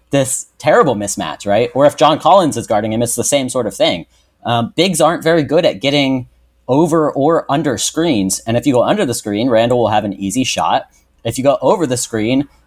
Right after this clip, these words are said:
I mean, Gallo is not going over a screen and staying connected to <laughs> Julius Randle, uh, and Trae Young is not gonna pick him up. Um,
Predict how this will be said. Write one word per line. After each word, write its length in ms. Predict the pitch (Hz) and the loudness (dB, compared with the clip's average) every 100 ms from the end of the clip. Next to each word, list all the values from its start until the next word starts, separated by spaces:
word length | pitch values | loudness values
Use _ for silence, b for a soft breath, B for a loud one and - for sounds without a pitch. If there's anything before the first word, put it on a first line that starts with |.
| _ | _
I 60 | 143 | 0
mean, 320 | 156 147 - _ - _ _ _ | 2 2 0 _ -20 _ _ _
Gallo 380 | 127 170 196 135 | 2 4 6 4
is 120 | 131 | 0
not 240 | 143 147 | 0 0
going 220 | 127 143 127 | 0 0 0
over 220 | 127 117 | 0 -2
a 60 | |
screen 300 | 104 - 151 | -2 0 0
and 120 | 107 98 | 0 0
staying 260 | 110 110 | -2 -2
connected 440 | 110 107 120 107 87 | -4 -4 -2 -4 -2
to 240 | 95 87 | -4 -4
<laughs> 40 | - | -2
Julius 420 | 170 175 135 131 151 | 2 2 0 -2 2
Randle, 440 | 160 123 104 110 b b - | 2 0 -4 -4 b b 0
uh, 180 | 123 113 | 0 2
and 160 | 143 127 | -2 -2
Trae 300 | - 170 175 | 2 4 6
Young 240 | 185 170 | 6 4
is 160 | 139 123 | 0 0
not 240 | 139 165 | 0 0
gonna 180 | 151 139 | 0 0
pick 220 | 185 185 | 0 0
him 160 | 165 190 | -2 0
up. 320 | 151 90 _ b b - | -2 -4 _ b b -4
Um, 720 | 120 123 123 123 120 120 123 | 2 6 6 6 4 0 -4